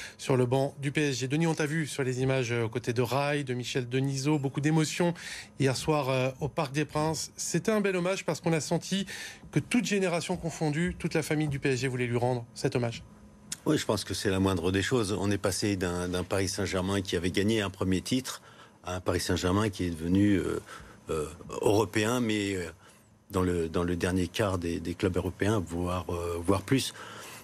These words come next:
Speaker 2: Donc oui, et ce passage d'Arthur Georges a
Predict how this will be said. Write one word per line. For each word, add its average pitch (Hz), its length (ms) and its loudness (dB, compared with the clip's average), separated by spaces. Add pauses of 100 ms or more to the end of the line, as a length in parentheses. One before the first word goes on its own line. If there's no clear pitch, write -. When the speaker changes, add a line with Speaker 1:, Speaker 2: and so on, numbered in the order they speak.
(120)
Speaker 2:
Donc 95 180 4
oui, 123 200 4
et 95 180 2
ce 98 160 -2
passage 92 400 0
d'Arthur 90 300 -2
Georges 107 280 0 (120)
a 95 440 -2